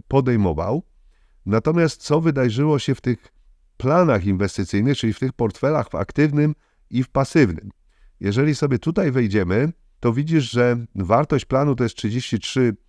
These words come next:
złote pięć groszy. No i ma, na tym portfelu mamy trzy euro, ale to jest dziesięć i pół procenta prawie w, o tym portfelu o dużej zmienności,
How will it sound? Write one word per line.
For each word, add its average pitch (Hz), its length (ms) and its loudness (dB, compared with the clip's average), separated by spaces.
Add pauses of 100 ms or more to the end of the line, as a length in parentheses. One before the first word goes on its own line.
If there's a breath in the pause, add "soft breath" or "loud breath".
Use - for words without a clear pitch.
(300)
złote 98 420 0
pięć 107 300 0
groszy. 101 460 -2 (440)
No 104 120 2
i 160 80 2
ma, 131 220 0
na 117 220 2
tym 143 180 0
portfelu 131 460 -2
mamy 120 260 0
trzy - 380 -4
euro, 110 400 2 (240)
ale 120 240 0
to 113 160 2
jest 131 340 -2 (480)
dziesięć 120 680 0 (100)
i 117 100 -2
pół 117 160 0
procenta 107 500 0
prawie 90 300 0
w, - 60 -16
o 101 160 -2
tym 131 260 0
portfelu 123 420 0
o 110 60 2
dużej 104 380 0 (200)
zmienności, 110 720 0